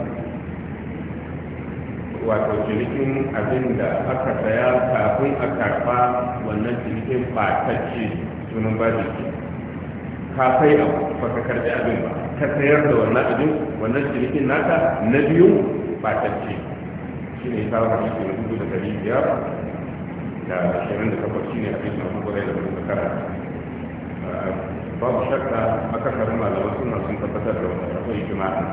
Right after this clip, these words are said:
Akwai riwayoyi da aka samu waɗanda suke fassara wannan hadisi. Riwayoyi da yawa waɗanda al-Imam Muslim ya jera su a wuri guda. Idan ka duba wannan babin,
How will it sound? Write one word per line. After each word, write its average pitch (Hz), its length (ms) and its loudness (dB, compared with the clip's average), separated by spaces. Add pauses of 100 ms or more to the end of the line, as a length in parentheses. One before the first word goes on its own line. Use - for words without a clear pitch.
(120)
Akwai 170 400 4 (920)
riwayoyi 160 880 6
da 160 120 6
aka - 280 4
samu 95 600 0 (1200)
waɗanda 135 320 2
suke - 240 0
fassara 139 440 2
wannan 120 340 4
hadisi. 110 440 0 (1160)
Riwayoyi 151 680 8
da 123 80 2
yawa 139 280 6 (440)
waɗanda 135 320 -2
al-Imam 127 400 2
Muslim 135 340 2
ya 131 200 4
jera 156 320 4
su - 140 2
a - 140 0
wuri 135 280 2
guda. 95 300 2 (640)
Idan 117 200 -2
ka 156 100 0
duba 151 220 2
wannan 127 280 2
babin, - 360 2